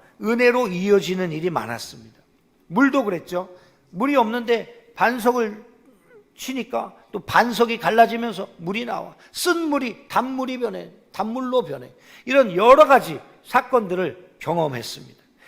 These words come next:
음식도 먹을 것이 없습니다. 그 광야에서 이백만 명이 무엇으로 먹겠습니까?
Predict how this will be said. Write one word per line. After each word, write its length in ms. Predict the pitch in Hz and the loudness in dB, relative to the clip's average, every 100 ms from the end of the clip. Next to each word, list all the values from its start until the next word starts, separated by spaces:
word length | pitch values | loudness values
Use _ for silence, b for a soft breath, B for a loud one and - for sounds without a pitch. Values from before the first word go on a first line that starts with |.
| b b | b b
음식도 600 | 277 269 277 - 247 - | -4 -2 -4 -2 -2 0
먹을 340 | 165 233 302 | 4 4 4
것이 400 | 277 226 262 165 - | 2 0 -2 -6 2
없습니다. 560 | 208 180 247 240 208 - B | 2 2 -10 -10 -10 -14 B
그 140 | 247 269 | -6 0
광야에서 580 | 190 254 269 269 214 | 6 6 6 2 0
이백만 560 | 208 202 240 277 269 254 | -2 -2 2 4 4 2
명이 200 | 240 220 | 0 -4
무엇으로 680 | 160 147 208 285 294 285 262 | -6 -4 -2 0 0 -4 -6
먹겠습니까? 800 | 170 - 165 - 143 123 - | -6 -8 -12 -12 -18 -20 -20